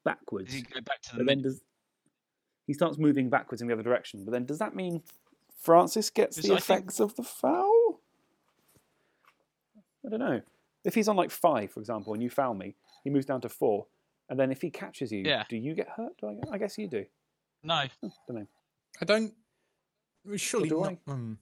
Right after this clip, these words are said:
Speaker 3: I think he
Speaker 1: But it
Speaker 3: only
Speaker 1: says if he's
Speaker 3: bullies the one who got
Speaker 2: Who's
Speaker 3: his eye
Speaker 2: doing
Speaker 3: on.
Speaker 2: it the most.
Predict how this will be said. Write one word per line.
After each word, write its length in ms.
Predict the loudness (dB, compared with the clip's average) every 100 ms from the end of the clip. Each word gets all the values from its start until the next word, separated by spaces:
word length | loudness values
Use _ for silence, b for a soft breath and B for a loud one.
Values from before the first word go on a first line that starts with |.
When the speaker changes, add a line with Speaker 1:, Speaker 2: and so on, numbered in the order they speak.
| _ _ _ _ _ _ _ _ _ _ -6
Speaker 3:
I 40 |
think 380 | 0 0 0 -4
he 120 | 2
Speaker 1:
But 40 | 4
it 40 | 4
Speaker 3:
only 120 | 6
Speaker 1:
says 120 | 4
if 60 | 6
he's 60 |
Speaker 3:
bullies 240 | 4 2 -2
the 120 | -2
one 460 | 0 0 -2 -8 -12
who 220 | -14 -16 _ _ _ -16 -2
got 100 | 0
Speaker 2:
Who's 100 | 2
Speaker 3:
his 60 |
eye 40 | 2 2
Speaker 2:
doing 40 | 0
Speaker 3:
on. 160 | -6
Speaker 2:
it 60 | -10
the 180 | -8 -8
most. 500 | -8 -16 -16 -18